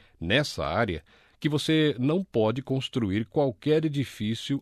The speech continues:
a menos que você construa fora da pedra de Jerusalém.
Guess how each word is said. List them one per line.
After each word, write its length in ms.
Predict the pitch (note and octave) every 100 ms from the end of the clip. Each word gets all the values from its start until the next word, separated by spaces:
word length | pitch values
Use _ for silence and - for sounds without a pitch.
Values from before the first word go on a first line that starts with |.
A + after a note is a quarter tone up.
| -
a 120 | C3+
menos 440 | A#2+ A#2 D3+ D#3
que 100 | - B2+
você 260 | G#2 -
construa 720 | G#2+ B2 - - G2+ A2+ B2
fora 460 | A#2 - A2 A2 A2+
da 120 | A#2
pedra 560 | - - E2 E2+ F#2 F#2 - _ _
de 140 | G2+
Jerusalém. 560 | E2+ D#2+ E2+ F#2 F#2+